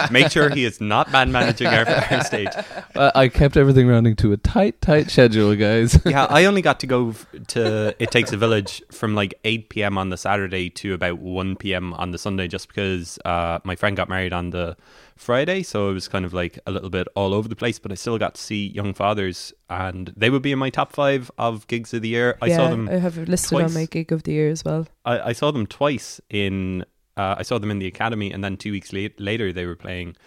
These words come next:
Speaker 1: uh, It Takes a Village, and both times it was just such a powerful, engaging show, and I think that they ended It Takes a Village with just shouts of "Repeal, repeal,
Speaker 2: Oh, yeah.
Speaker 1: repeal," and it was just, like, you could just feel the energy of the crowd. It was like,
Speaker 2: Mm-hmm.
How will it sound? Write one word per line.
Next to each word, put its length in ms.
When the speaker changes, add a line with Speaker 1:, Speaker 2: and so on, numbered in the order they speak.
Speaker 1:
uh, 240
It 100
Takes 240
a 60
Village, 340
and 240
both 200
times 280
it 60
was 140
just 200
such 180
a 60
powerful, 720
engaging 640
show, 380
and 420
I 100
think 180
that 100
they 140
ended 260
It 120
Takes 220
a 60
Village 400
with 320
just 220
shouts 240
of 160
"Repeal, 360
repeal, 380
Speaker 2:
Oh, 100
yeah. 160
Speaker 1:
repeal," 260
and 160
it 60
was 220
just, 260
like, 160
you 80
could 140
just 180
feel 320
the 140
energy 360
of 60
the 60
crowd. 220
It 20
was 100
like, 140
Speaker 2:
Mm-hmm. 200